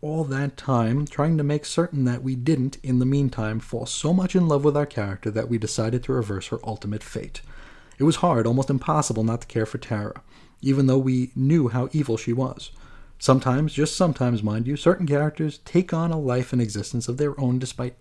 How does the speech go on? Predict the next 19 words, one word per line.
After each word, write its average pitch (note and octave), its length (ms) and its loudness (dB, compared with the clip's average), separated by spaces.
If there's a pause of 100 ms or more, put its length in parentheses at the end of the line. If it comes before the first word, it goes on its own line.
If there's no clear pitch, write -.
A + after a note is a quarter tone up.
anything E3+ 420 2
you D#3+ 140 0
do. D3+ 300 -2 (480)
Tara A2+ 340 0
was G#2+ 200 0
one G#2 160 -4
of G#2+ 80 -4
those G#2+ 200 0
characters. - 600 -6 (460)
At C#3 100 4
any G3+ 160 6
rate, D3+ 340 2
Tara C#3 360 0
is E3 180 -4
gone, D3 520 0
and D3 220 0
we G2+ 160 -6
go A#2 240 0
on. C#3+ 300 -2